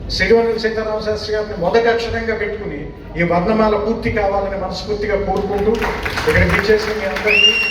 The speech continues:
నాకు ఈ అవకాశం ఇచ్చినటువంటి వారికి మనస్ఫూర్తిగా నా కృతజ్ఞతలు చెప్తూ, మీ అందరికీ వినయంగా నమస్కారాలతో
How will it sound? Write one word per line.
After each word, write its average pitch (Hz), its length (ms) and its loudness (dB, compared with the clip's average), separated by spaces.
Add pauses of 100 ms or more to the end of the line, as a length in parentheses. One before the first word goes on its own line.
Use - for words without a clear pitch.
(200)
నాకు - 260 2
ఈ - 80 2
అవకాశం 214 460 -2
ఇచ్చినటువంటి 208 540 -6
వారికి 190 280 2 (480)
మనస్ఫూర్తిగా 226 680 0
నా - 120 -4
కృతజ్ఞతలు 208 540 -4
చెప్తూ, - 260 -2 (520)
మీ 160 140 4
అందరికీ - 380 0 (520)
వినయంగా 196 400 0 (240)
నమస్కారాలతో 175 680 0